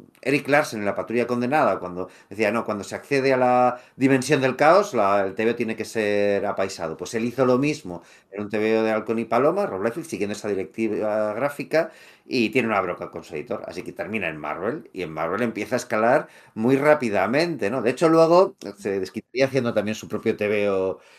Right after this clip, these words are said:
en, en, en apaisado, en, en Marvel, y teniendo problemas, como hemos comentado antes, ¿no?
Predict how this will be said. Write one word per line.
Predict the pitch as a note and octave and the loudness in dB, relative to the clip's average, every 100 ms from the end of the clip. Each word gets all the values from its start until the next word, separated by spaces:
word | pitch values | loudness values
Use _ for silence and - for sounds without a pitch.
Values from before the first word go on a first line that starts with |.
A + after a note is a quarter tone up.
| _ - | _ -2
en, | G#2 G2 F#2+ F#2 F2+ E2 D2+ - | 2 2 0 -8 -10 -12 -12 -4
en, | G2 F#2+ F2+ F2 E2+ E2 D#2 C#2+ B1+ | 0 2 2 -2 -8 -10 -12 -16 -12
en | F#2+ | -6
apaisado, | G#2 G2 G#2+ - B2+ C3 B2 | -2 -2 -2 2 4 6 4
en, | G#2+ | 2
en | A2 | -2
Marvel, | A2 A#2+ C3+ | 0 0 0
y | A#2 | -2
teniendo | G2 A2+ | -4 -4
problemas, | F#2+ G2 F2+ - | -4 -4 -6 -8
como | E2+ | -10
hemos | F2+ | -12
comentado | - F2 D#2+ E2 D#2 D2+ | -12 -12 -6 -4 -4 -6
antes, | D#2 D2 - | -10 -14 -18
¿no? | G2+ | -18